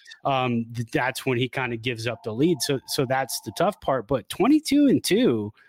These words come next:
it just kinda tells you those starters need to go further. They need to just keep stretching them out and get them out to that seventh inning and then close it out. Right now, we're in the,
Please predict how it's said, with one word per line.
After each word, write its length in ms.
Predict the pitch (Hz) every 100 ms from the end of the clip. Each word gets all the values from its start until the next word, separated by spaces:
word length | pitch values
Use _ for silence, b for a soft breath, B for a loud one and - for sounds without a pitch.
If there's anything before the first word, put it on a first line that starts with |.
| b b b
it 160 | - 127
just 160 | 165 -
kinda 180 | 185
tells 340 | 127 143 151 160
you 120 | 127
those 180 | 120 139
starters 480 | - 135 185 185 123
need 180 | 127
to 60 | 127
go 160 | 123 151
further. 560 | - 120 233 120 92 -
They 100 | 123
need 220 | 139 143
to 60 | 131
just 240 | 127 131
keep 220 | - 127 -
stretching 480 | - 123 117 131
them 100 | 117
out 220 | 113 131 127
and 80 |
get 160 | 117 120
them 120 | 120
out 220 | 110 117
to 80 | -
that 240 | 120 107 -
seventh 380 | 123 117 104
inning 400 | 127 160 143 123 B B B B
and 120 | 120 120
then 80 |
close 240 | 110 127 113
it 60 |
out. 160 | 127 156
Right 160 | 151 143
now, 220 | 160 170
we're 160 | 143
in 140 | 135 127
the, 220 | 120 110